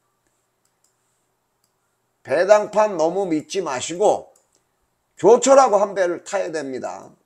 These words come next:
자, 육 경주 오늘 두 번째 메인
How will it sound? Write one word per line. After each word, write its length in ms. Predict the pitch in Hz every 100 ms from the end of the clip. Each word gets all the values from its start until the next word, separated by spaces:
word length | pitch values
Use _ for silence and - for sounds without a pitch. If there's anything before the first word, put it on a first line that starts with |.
| _
자, 200 | - 95
육 240 | 113 135 -
경주 480 | 240 240 147 101 - _ _ _
오늘 400 | 113 156 170 - _ _ _ _ _ _ _ _ _ _ _ _ _
두 160 | 160 196
번째 340 | 226 196 190
메인 460 | 156 208 175 113